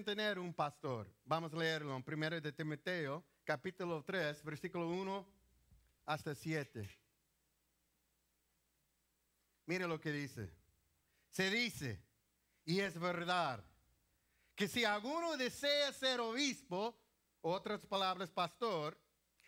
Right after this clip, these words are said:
a noble función aspira. Así que el obispo, pastor, debe ser intachable, esposo de una sola mujer,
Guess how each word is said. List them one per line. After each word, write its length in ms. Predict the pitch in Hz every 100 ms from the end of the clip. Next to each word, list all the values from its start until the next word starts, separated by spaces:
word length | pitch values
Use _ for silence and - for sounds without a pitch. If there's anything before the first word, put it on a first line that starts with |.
| -
a 160 | - 214
noble 480 | 220 277 320 320 302
función 680 | 262 254 214 277 311 262 220
aspira. 640 | 202 - - 220 151 98 - _ _ _ _ _ _ _ _ -
Así 760 | 202 214 - 359 330 226 240 -
que 120 | 240
el 160 | 247 233
obispo, 840 | 220 220 339 285 - - 208 240
pastor, 680 | 226 196 - 285 233 180 233 - _ _ _
debe 300 | 165 247 294 277
ser 580 | - 269 262 262 - -
intachable, 920 | 214 240 233 - 277 269 196 139 98 78 _ _ _ _ _
esposo 800 | 208 220 - - 240 294 302 311
de 140 | 285 254
una 240 | 262 240
sola 400 | - 277 302 302
mujer, 560 | 277 262 226 165 110